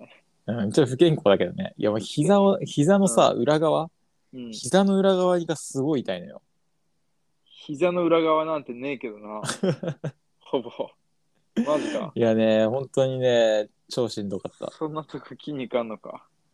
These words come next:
Speaker 2: ある。
Speaker 1: だから、あれだね、普通に関節が痛いんじゃないの？
Speaker 2: 関節が痛いのかもしれないけどね。いや、なんかさ、こう膝を曲げると、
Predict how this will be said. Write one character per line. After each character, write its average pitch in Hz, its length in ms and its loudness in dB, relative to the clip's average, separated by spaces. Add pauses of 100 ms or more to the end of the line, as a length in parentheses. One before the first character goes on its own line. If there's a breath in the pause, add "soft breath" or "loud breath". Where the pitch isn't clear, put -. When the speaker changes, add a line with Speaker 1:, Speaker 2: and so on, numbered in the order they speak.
(180)
Speaker 2:
あ 113 140 2
る。 110 100 2
Speaker 1:
だ 139 200 4
か - 0 -
ら、 110 240 2 (140)
あ 139 80 -6
れ 147 60 -6
だ 170 80 -2
ね、 170 60 -6
普 147 60 -20
通 170 160 -10
に 156 100 -8
関 175 240 -2
節 160 220 -6
が 151 160 4
痛 143 420 -4
い 127 60 -4
ん - 20 -10
じ 107 60 -8
ゃ 107 40 -10
な 110 100 -8
い 107 60 -10
の？ 113 260 -14 (360)
Speaker 2:
関 180 340 -2
節 180 280 2
が 180 80 6
痛 175 160 2
い 139 40 0
の 110 80 -2
か - 80 -6
も 98 80 -6
し 98 80 -16
れ 104 80 -8
な 98 60 -4
い 95 60 -8
け - 80 -8
ど - 100 -14
ね。 - 180 -18 (720)
い 117 60 -2
や、 117 200 2
な 131 120 -4
ん - 20 -10
か 113 100 -2
さ、 - 320 -4
こ - 120 -6
う - 40 -6
膝 175 440 2
を 170 360 2 (100)
曲 131 260 -4
げ 147 140 4
る 143 100 -4
と、 117 420 0